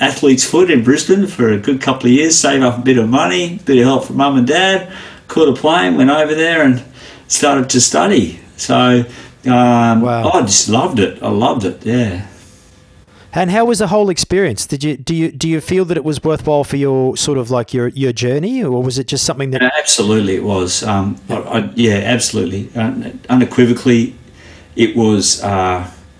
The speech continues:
Speaker 1: I learnt, you know, again, probably more.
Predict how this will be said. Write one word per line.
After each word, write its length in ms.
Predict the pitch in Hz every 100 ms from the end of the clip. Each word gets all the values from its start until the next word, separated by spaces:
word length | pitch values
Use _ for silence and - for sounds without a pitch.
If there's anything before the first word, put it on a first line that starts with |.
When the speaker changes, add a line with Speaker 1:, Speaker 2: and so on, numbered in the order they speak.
| - - -
Speaker 1:
I 60 | 123
learnt, 380 | 131 165 - - - -
you 100 | 139
know, 80 | 131
again, 420 | 131 131 87 - - - - - - - -
probably 300 | 156 165 143
more. 500 | 123 123 123 110